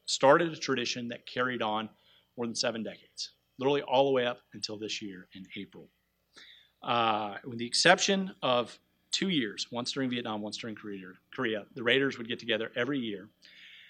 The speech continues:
um, and they would toast the raiders who died on the mission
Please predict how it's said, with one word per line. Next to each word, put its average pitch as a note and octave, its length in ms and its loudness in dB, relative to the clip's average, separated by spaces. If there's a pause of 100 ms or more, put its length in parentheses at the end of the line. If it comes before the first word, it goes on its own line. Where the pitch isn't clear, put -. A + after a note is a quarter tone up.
(220)
um, A#2+ 400 6
and C#3 120 0
they C#3+ 100 6
would D#3+ 200 2
toast - 680 2
the C3 80 -6
raiders C#3 340 2
who A#2 80 -8
died B2 240 2
on C#3 80 0
the B2+ 80 -4
mission B2 420 -6